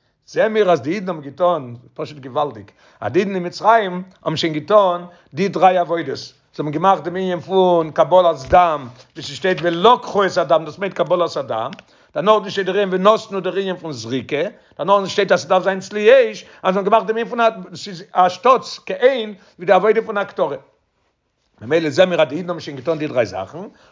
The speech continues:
און דער רבי וואלט מען געקענט מיינען, אז אויך ביי פסח דורות, וואס איז גלייך צו פסח מצרים, פסח דורות איז דאך גלייך צו פסח מצרים, וואס דער פאר לערנט מען אפ כמה וכמה הלכות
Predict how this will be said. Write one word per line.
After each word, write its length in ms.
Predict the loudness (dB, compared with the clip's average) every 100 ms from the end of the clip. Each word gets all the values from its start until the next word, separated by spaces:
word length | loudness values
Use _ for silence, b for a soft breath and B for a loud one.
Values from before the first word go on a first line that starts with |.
| -16
און 80 |
דער 100 | -10
רבי 220 | -4 4 4
וואלט 220 | 2 -6
מען 120 | -10
געקענט 360 | -10 -2 -2 0
מיינען, 580 | 2 2 4 2 0 -6 -16 b b b b b
אז 260 | -4 -4 4
אויך 200 | 4 6
ביי 120 | 2 -4 4
פסח 320 | 4 6 0
דורות, 760 | 4 4 6 2 -2 -2 -10 -20 -10
וואס 160 | -8
איז 120 | -8 -4
גלייך 320 | 4 4 2
צו 180 | -6 -4
פסח 360 | 0 0 -2 -6
מצרים, 540 | -12 -10 -8 -8 -8 -14 _ _ -2
פסח 280 | 0 0 -2
דורות 240 | 0 0
איז 160 | 0 -6
דאך 120 | -6
גלייך 240 | 0 0
צו 120 | 0 -6
פסח 240 | -6 -6
מצרים, 520 | -14 -8 -2 -2 -2 -8 b b -10
וואס 100 | -4
דער 100 | -2
פאר 320 | 4 6 6
לערנט 260 | 4 -2 -2
מען 120 | -2
אפ 100 | 0 0 0
כמה 340 | 2 4 2 -2
וכמה 500 | 0 4 4 2 0
הלכות 580 | 0 -2 0 -6 -6